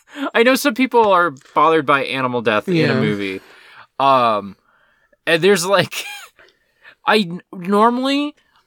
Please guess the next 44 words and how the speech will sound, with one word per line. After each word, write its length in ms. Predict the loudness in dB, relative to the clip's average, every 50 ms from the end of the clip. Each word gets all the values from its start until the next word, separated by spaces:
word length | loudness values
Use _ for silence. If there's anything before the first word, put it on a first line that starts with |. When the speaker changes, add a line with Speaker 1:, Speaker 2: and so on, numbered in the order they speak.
| _ _ 0
Speaker 1:
I 160 | 0 2 2
understand, 680 | 2 2 2 2 2 0 0 0 0 0 0 2 2 2
and 80 | 2
I 160 | 2 2 2 2
would 120 | 2 2
absolutely 540 | 2 2 0 0 -2 -4 -4 -4 -4 -4 -4
tell 180 | -2 -2 -2 -2
somebody, 280 | -2 -2 -4 -4 -4 -2
"Oh, 100 | -2 -2
yeah, 200 | 0 0 -2 -4
so 120 | -4 -6
the 140 | -8 -8 -6
dog 260 | -4 -2 -2 -2 -2
dies." 340 | -4 -6 -6 -8 -10 -12 -16 -20 -20 -20 -20 -20 _ _
But 100 | -2 0
it's 200 | 0 0 -2 -8
weird 280 | -8 -6 -4 -4 -4 -6
to 80 | -4
talk 200 | -2 0 0 0
about 180 | 0 -2 -4 -4
in 60 | -6
this 160 | -8 -8 -6
movie 220 | -6 -6 -4 -4 -4
'cause 140 | -6 -8 -6
it's 80 | -6
like, 140 | -4 -2 -2
I 60 | -2
feel 300 | -4 -4 -6 -4 0 2
obligated 520 | 2 2 2 0 -4 -8 -6 -6 -6 -6 -6
to 80 | -8
say, 320 | -6 -4 -4 -2 -2 -2 -2
"Oh 160 | -2 -2 -2
yeah, 240 | 0 2 2 2 2
a 40 |
dog 360 | 0 0 2 2 4 2 2 0
gets 180 | -6 -8 -8 -8
punched 360 | -8 -8 -8 -6 -8 -10 -10
in 80 | -8 -8
half." 240 | -6 -6 -8 -8 -6 -4
But 100 | -4 -2
also, 460 | 0 0 0 0 0 0 0 0 0 -2 -8 -16 -14 -8 -6
a 100 | -6 -2
dog 420 | 0 2 4 4 4 4 2 0
gets 240 | -4 -6 -6 -6 -8